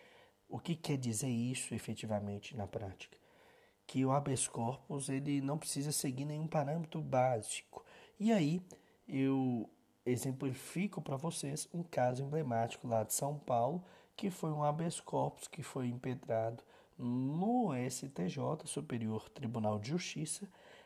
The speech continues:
em que foi feito em um rolo de papel higiênico por um detento. Um rolo de papel higiênico chegou no S T J. Como não tem que seguir nenhuma forma, o S T J julgou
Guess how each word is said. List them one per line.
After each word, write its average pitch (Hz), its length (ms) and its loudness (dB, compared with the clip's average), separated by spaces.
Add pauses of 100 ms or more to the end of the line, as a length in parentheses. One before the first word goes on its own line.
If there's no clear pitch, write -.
em 156 100 -2
que 180 160 -2
foi 180 260 -2
feito 156 440 -4
em 165 80 0
um 170 140 2
rolo 170 800 4
de 165 160 0
papel 175 720 0
higiênico 139 640 -4
por 147 240 -6
um 139 60 -4
detento. 135 640 -6 (960)
Um 123 240 0
rolo 190 500 4
de 175 140 0
papel 160 380 2
higiênico 131 440 0
chegou 160 320 2
no 147 80 -2
S 156 140 -2
T 208 160 -2
J. 156 380 -2 (300)
Como 202 320 2
não 196 220 2
tem 170 260 0
que 160 140 -8
seguir 143 360 -2
nenhuma 147 300 0
forma, 202 400 2
o 196 40 2
S 185 120 -4
T 196 80 0
J 156 300 -2
julgou 170 440 0